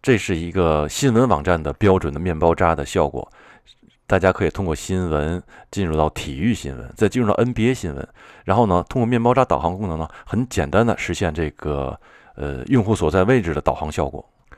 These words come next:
好，咱们看一下面包渣的实现效果，其实非常简单，就是O L的标准列表，然后每一个导航项呢，就是O L列表中的每一个表象L I，然后用户当前的位置呢，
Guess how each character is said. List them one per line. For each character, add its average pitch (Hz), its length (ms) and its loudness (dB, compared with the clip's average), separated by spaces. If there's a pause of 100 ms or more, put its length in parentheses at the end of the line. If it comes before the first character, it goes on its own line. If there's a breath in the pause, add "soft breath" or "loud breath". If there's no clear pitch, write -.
(140 soft breath)
好， 90 220 6
咱 95 140 2
们 120 80 -4
看 127 160 2
一 123 40 -2
下 123 160 4
面 120 200 0
包 123 80 4
渣 123 120 4
的 120 60 2
实 107 140 -6
现 117 100 -2
效 117 180 0
果， 80 220 -4
其 - 100 -16
实 131 120 0
非 147 120 2
常 147 120 2
简 71 180 -4
单， 85 260 -2 (320 soft breath)
就 143 140 0
是 127 60 0
O 147 160 2
L 131 240 6
的 104 100 6
标 131 180 4
准 104 160 2
列 104 160 4
表， - 340 -6 (220 soft breath)
然 127 140 0
后 151 80 6
每 92 200 2
一 - 20 0
个 131 100 2
导 85 160 6
航 90 160 2
项 123 220 2
呢， 98 240 -2
就 131 100 -2
是 110 100 0
O 107 140 4
L 123 160 8
列 127 160 4
表 85 100 2
中 98 140 -2
的 95 80 -2
每 76 240 -2
一 92 140 -4
个 98 260 2 (280 soft breath)
表 71 260 4
象 127 300 4
L 92 200 6
I， 123 220 0 (340 soft breath)
然 127 140 2
后 120 160 2
用 165 160 4
户 135 120 0
当 160 220 2
前 147 160 2
的 147 60 -2
位 160 160 4
置 117 100 0
呢， 104 160 0